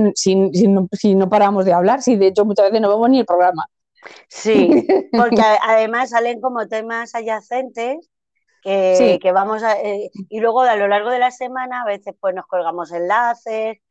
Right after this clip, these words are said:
Speaker 2: o, "Oye, ¿qué os parece?". En fin, que da pa' mucho, MasterChef.
Speaker 1: Mm,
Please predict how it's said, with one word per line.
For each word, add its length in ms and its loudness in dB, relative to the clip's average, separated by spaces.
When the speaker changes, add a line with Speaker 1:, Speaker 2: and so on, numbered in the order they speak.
Speaker 2:
o, 360 2
"Oye, 240 -2
¿qué 80 -2
os 80 -6
parece?". 600 -4
En 140 -12
fin, 220 -12
que 100 -2
da 160 2
pa' 140 0
mucho, 480 -12
MasterChef. 680 -6
Speaker 1:
Mm, 300 2